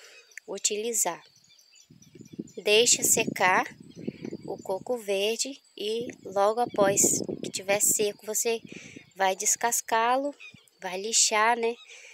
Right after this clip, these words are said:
Depois higienizar esse material pra depois fazer o plantio. Se o coco tiver seco, você tem duas maneiras, né? Que é com a serrinha manual ou até mesmo com a serra, é, elétrica.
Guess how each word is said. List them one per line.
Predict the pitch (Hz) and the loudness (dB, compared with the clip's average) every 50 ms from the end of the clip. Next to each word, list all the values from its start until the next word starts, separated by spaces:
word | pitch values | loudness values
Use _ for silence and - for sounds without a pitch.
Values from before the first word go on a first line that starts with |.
| - - - | -20 -16 -14
Depois | - 185 - - 202 208 208 | -14 -10 -6 -4 -4 -4 -4
higienizar | 202 208 202 208 214 208 208 202 208 214 190 - 202 202 214 233 254 254 | -4 -4 -2 0 0 0 0 0 0 -2 0 0 2 2 4 4 2 2
esse | 240 - - | 0 -2 -2
material | 202 196 196 - 208 208 214 214 220 220 220 233 240 | -4 -6 -8 -6 -6 -6 -4 -2 -2 0 0 -2 -2
pra | - 247 | -4 -6
depois | 220 226 226 - - 226 220 - | -8 -8 -8 -8 -8 -8 -6 -6
fazer | - 233 226 202 214 208 | -4 -4 -4 -4 -4 -4
o | 214 220 220 _ | -6 -6 -10 _
plantio. | - 233 254 277 285 - - - 214 196 185 180 175 _ _ _ _ _ _ _ _ _ _ _ _ _ - - - - - - - - _ _ | -10 -8 -8 -8 -4 -4 -4 -4 -4 -6 -12 -14 -18 _ _ _ _ _ _ _ _ _ _ _ _ _ -20 -20 -20 -20 -20 -20 -20 -20 _ _
Se | - - - 285 294 | 2 4 4 4 4
o | 349 381 | 2 0
coco | _ - 262 240 240 - - | _ 4 4 4 4 2 -4
tiver | - - 208 190 196 190 190 | -6 -6 -2 0 0 2 4
seco, | - - - 208 202 220 240 - 254 | 4 4 4 2 0 0 -2 -4 -6
você | 247 262 262 - 269 262 | -4 -2 -2 -2 -2 -4
tem | - 285 277 262 247 | -4 -4 -4 -4 -4
duas | 214 220 233 247 240 | -4 -2 -2 -2 -2
maneiras, | 254 285 349 370 349 294 240 226 220 208 | -2 -4 -4 -2 -2 -2 -2 -2 -2 -2
né? | 214 226 220 | 0 0 -2
Que | 220 - - 196 | -2 -4 -4 -2
é | 190 190 - | -2 -2 -2
com | - 202 | -2 2
a | |
serrinha | 190 - - 208 196 190 185 180 185 185 180 | 2 4 4 2 0 -2 -4 -6 -8 -8 -8
manual | 175 180 175 180 202 208 208 202 208 240 294 - - - - - - - - _ _ - | -8 -8 -8 -6 -4 -4 -2 0 -2 -2 -4 -6 -12 -20 -20 -20 -20 -20 -20 _ _ -2
ou | 208 208 220 233 | 0 2 2 2
até | 254 262 - 294 285 269 | 2 2 4 2 2 2
mesmo | 233 214 214 220 226 226 247 247 - | 2 2 2 2 2 2 0 -2 -2
com | - 254 | -2 0
a | 254 | 0
serra, | - - - 220 220 220 208 220 226 226 - _ _ | 2 2 2 2 2 0 0 -2 -4 -4 -6 _ _
é, | - 202 196 196 196 196 190 190 185 180 185 - - 214 | -4 -4 -2 -2 -2 -4 -4 -6 -6 -8 -10 -8 -6 -6
elétrica. | 220 220 208 196 190 180 - - - _ 196 | -4 -2 0 0 -2 -2 -4 -10 -18 _ -20